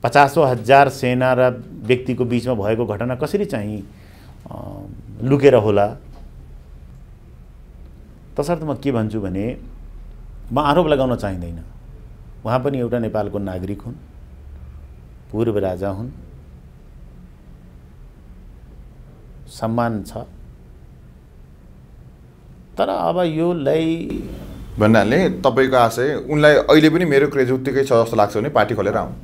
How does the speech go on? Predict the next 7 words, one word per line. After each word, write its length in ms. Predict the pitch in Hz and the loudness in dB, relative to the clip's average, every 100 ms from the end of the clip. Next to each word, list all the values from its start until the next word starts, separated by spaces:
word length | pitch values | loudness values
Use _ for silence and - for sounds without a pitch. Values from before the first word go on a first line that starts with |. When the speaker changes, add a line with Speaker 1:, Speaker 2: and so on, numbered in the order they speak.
| - - | -18 -14
Speaker 1:
आउनुहोस्। 480 | 92 85 82 - - - - - - - - - - - - - - - - - - - - - - | -12 -12 -14 -18 -20 -20 -20 -20 -20 -20 -20 -20 -20 -20 -20 -20 -20 -20 -20 -20 -20 -20 -20 -16 -2
युवामा 360 | 151 180 175 160 | 4 6 6 4
क्रेज 340 | 143 135 135 | 6 6 6
छ 40 | |
भने 180 | 139 180 | 0 -2
भोट 260 | 180 175 180 | -2 -2 -2
दिउँ, 320 | 175 175 180 | -4 -6 -12